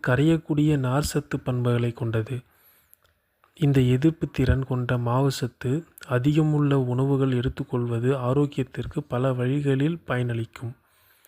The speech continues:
இவை உடலில் உள்ள நன்மை,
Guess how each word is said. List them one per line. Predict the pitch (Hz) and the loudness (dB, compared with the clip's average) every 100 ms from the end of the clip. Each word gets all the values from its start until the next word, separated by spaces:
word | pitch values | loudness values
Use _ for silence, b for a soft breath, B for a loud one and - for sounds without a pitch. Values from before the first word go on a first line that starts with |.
| b b b | b b b
இவை | 135 131 147 | 0 2 2
உடலில் | 139 127 127 147 156 156 156 | 0 -6 0 2 4 2 0
உள்ள | 131 120 120 147 - B B _ | -2 0 0 -2 -8 B B _
நன்மை, | 131 131 156 160 156 | -4 0 2 2 0